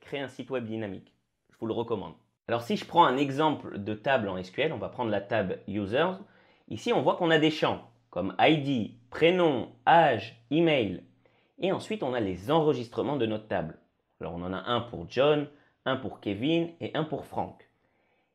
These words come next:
Et dans chaque enregistrement, il y a une valeur qui représente chacun des champs de notre table. Eh bien, en no S Q L, c'est pas le cas. Les données, elles sont représentées au format json, c'est-à-dire comme des objets. Alors, pour être plus précis, ce sont des documents qui sont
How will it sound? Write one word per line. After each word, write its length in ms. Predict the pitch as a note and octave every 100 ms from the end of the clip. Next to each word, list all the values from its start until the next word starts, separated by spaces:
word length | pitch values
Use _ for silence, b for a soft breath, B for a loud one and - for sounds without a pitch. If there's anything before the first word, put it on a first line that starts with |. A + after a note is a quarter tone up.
| _
Et 80 | G#2+
dans 180 | G2 F#2
chaque 300 | - F#3+ F#3
enregistrement, 680 | B2 A#2+ A2+ - E3+ C4+
il 60 | D#4+
y 40 |
a 60 | F#3
une 60 | F#3
valeur 400 | G#3+ E3+ A2 -
qui 140 | -
représente 340 | F#2+ A#2+ E3
chacun 300 | E3+ D3 E3+
des 120 | D3 A#2+
champs 240 | - D#3+
de 60 | C3
notre 180 | A2+
table. 280 | - E2 - _ _
Eh 100 | G#2
bien, 220 | A2 F3
en 80 | D#3+
no 260 | C3+ E3 G3
S 200 | F3 -
Q 140 | D#3+
L, 260 | F3 F#3+ -
c'est 180 | - A2+
pas 180 | - D3
le 60 |
cas. 340 | C#3+ B2 G2+ - _ -
Les 160 | G#2
données, 260 | A#2 D3 G3
elles 100 | F#3
sont 260 | D#3+ B2+ A#2+
représentées 560 | F#3 G3+ F3 E3+ G3+
au 80 | G3
format 460 | - B2+ C3 D#3+ D3
json, 560 | A#2+ C#3+ - B2+ F#2 E2+ _ _ _ _ _ _
c'est-à-dire 260 | G2+ C3
comme 180 | - B2
des 220 | A2 G#2
objets. 400 | B2+ A#2+ G#2 E2 _ _ -
Alors, 260 | B2 B2+
pour 160 | F3 F#3
être 140 | F3+
plus 140 | G3 F3+
précis, 500 | D3+ C3+ F#3+ G#3 -
ce 100 | -
sont 180 | A2+ D#3
des 120 | A#2+
documents 640 | G#2+ D3+ D3+ B2+ G2 - _ _ _ _ -
qui 80 |
sont 260 | A2+ D3